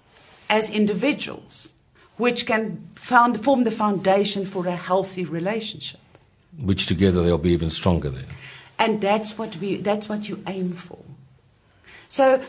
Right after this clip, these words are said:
Speaker 1: it's so easy to fall into say, "I've got the financial means, you are financially struggling, let me give you money to get out of trouble. And I'm, I'm all,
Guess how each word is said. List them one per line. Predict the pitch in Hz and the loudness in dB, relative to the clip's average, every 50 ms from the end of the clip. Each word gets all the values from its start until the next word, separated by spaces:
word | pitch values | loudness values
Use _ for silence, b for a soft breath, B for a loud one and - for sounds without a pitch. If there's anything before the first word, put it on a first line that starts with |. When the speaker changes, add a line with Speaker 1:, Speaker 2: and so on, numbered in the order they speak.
| B B | B B
Speaker 1:
it's | - 240 220 - | -6 -4 -2 0
so | - - - 285 277 294 302 294 - - - - | 0 0 2 4 4 4 2 2 -2 -8 -12 -10
easy | 240 233 240 247 247 247 214 - - 127 101 - - - 117 - - - | -10 -8 -4 -2 -2 -2 -2 -2 -4 -4 -6 -8 -12 -14 -16 -16 -12 -8
to | - 220 | -8 -8
fall | 214 - - - 226 226 220 - - | -8 -8 -6 -2 0 2 2 0 0
into | - 202 202 208 202 | -4 -6 -6 -4 -6
say, | 185 - - 220 190 208 | -6 -4 -2 -4 -2 0
"I've | - 254 294 - | 2 0 0 0
got | - 359 349 | -4 -6 -6
the | - | -6
financial | - - 240 220 214 202 196 196 196 196 202 202 | -8 -4 -4 -2 0 0 0 -2 -2 -4 -4 -6
means, | 190 190 196 196 202 220 220 - B B B B | -4 -4 -2 -2 -2 -2 -4 -6 B B B B
you | 175 175 233 294 339 370 | -6 -2 0 2 4 4
are | 330 285 | 4 4
financially | - - 247 226 214 196 196 202 190 - 196 196 185 | 2 0 -4 -2 -2 -2 -2 -2 -4 -6 -6 -4 -4
struggling, | - - - 190 185 190 185 190 202 208 | -4 -2 0 -2 -2 -2 -2 -4 -4 -2
let | 196 208 - - - | 0 0 0 2 2
me | 349 - | 2 2
give | 233 269 277 277 | 2 0 -2 -2
you | 202 240 208 | -2 -4 -2
money | 180 170 185 180 170 160 160 175 254 330 - B B B B B | 0 2 2 2 2 2 0 -2 -2 -4 -8 B B B B B
to | 233 208 | -6 -4
get | - 233 233 233 - - | -2 -2 -2 -2 -2 2
out | 185 202 208 | 2 2 2
of | 190 190 185 - | 2 -4 -8 -8
trouble. | - 247 247 190 143 151 131 131 151 135 B B B B B B | -6 -6 -6 -4 -4 -6 -6 -6 -8 -12 B B B B B B
And | 226 214 | -2 0
I'm, | 185 220 240 220 - 214 220 - | 0 0 0 -2 -6 -6 -4 0
I'm | - 220 226 - - - | 0 0 0 0 -2 0
all, | 240 262 - | 0 0 0